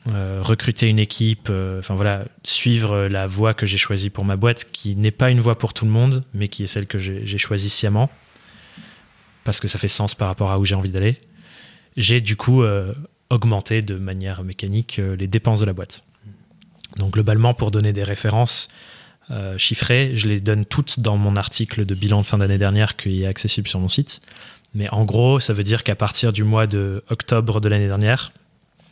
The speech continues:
j'ai recruté beaucoup plus. Il y a mon alternante qui est arrivée, enfin plein de choses. Et on est, je suis monté à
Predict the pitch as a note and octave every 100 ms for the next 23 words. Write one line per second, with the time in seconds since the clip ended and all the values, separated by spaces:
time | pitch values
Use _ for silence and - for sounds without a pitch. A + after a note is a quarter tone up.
0 | _ _ - - _ G#2+ G#2+ G#2 - G#2+
1 | G2+ G2+ - - B2+ - - - - _
2 | G#2 G#2+ G#2+ A2 G#2+ G#2 - G2+ G2 G#2+
3 | A2+ A#2+ - - - - - F#2+ - A#2
4 | A2 B2+ C3+ C3 A2 G#2 G#2 G#2 G2+ G2+
5 | - G#2 G#2 - A#2 A2 G2+ G2+